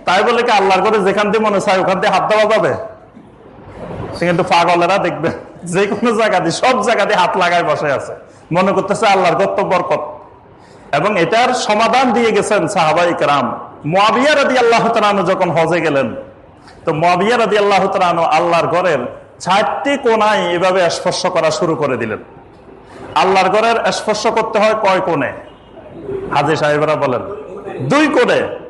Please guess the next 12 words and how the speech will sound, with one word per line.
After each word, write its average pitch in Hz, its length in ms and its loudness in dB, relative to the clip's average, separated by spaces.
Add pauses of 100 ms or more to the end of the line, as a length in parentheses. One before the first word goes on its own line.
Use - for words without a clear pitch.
(280)
একটা 147 300 -2
হলো 202 220 0 (400)
হাজরা 170 300 0
আসওয়াদের 190 540 0
যে 190 140 0
কোণটা 180 420 -2
এটা, 202 320 2
আর 165 160 2
একটা 165 260 0
হলো 220 180 2 (520)
রুকনে 294 420 0
ইয়ামানি। 208 460 2